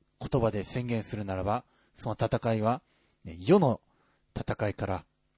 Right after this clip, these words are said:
主との、主の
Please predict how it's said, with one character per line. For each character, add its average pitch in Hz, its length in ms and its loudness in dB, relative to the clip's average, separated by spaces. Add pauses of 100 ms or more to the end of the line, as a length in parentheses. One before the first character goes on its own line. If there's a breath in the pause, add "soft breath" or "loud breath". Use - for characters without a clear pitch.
(1080)
主 - 300 0
と 135 160 0
の、 82 200 -6 (1080)
主 - 240 4
の 131 220 0